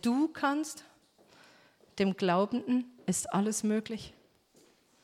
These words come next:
Oder Psalm dreiunddreißig, Vers vier, "Denn das Wort des Herrn ist wahrhaftig und all sein Tun ist Treue." Durch, wenn wir, wenn wir die Furcht des Herrn kultivieren unter uns, wir werden Gott beim Wort nehmen.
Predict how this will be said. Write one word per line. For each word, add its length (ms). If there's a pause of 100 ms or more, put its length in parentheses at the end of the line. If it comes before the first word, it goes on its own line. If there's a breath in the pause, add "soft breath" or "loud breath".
(300)
Oder 180
Psalm 300
dreiunddreißig, 520
Vers 200
vier, 220
"Denn 140
das 260
Wort 200
des 140
Herrn 160
ist 140
wahrhaftig 840 (440 soft breath)
und 260
all 220
sein 480
Tun 400
ist 300
Treue." 520 (1300 soft breath)
Durch, 400 (320)
wenn 260
wir, 300 (180)
wenn 220
wir 100
die 120
Furcht 480
des 200
Herrn 300
kultivieren 720
unter 320
uns, 340 (320 loud breath)
wir 220
werden 400
Gott 300
beim 280
Wort 300
nehmen. 560